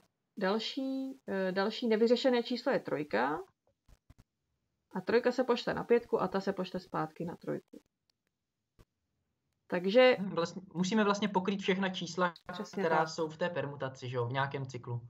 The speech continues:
Speaker 1: Přesně tak. A to tady přesně vidíme, že vlastně těch pět čísel jsme si rozdělili na tři hromádky. Tady máme dva prvky, dva prvky, jeden, tak to je dohromady pět.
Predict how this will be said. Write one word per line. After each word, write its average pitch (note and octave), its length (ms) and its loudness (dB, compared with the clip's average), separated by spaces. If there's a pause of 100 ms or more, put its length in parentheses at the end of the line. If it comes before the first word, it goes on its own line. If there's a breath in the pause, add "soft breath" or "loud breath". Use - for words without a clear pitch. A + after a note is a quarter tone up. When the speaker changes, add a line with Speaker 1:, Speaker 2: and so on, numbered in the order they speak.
Speaker 1:
Přesně G#3+ 340 -6
tak. F#3 320 -2 (1500)
A F#3+ 420 4 (1040)
to G#3 120 -4
tady G#3+ 180 4
přesně A3 300 4
vidíme, G3+ 340 2
že F#3 100 0
vlastně F#3 220 0
těch F#3 160 -2
pět D4 220 0
čísel B3+ 640 4 (180)
jsme A#3 180 0
si A#3 140 8
rozdělili A3+ 500 8
na A3 100 4
tři A3 200 0
hromádky. G#3 840 0 (920)
Tady G3 320 0
máme F#3 260 0
dva F3 140 -2
prvky, B3 340 -2
dva G3+ 140 0
prvky, G3 320 -6
jeden, A#3 340 2
tak B3+ 140 -8
to G3+ 60 -2
je F#3+ 60 2
dohromady F#3+ 380 0
pět. G3 320 0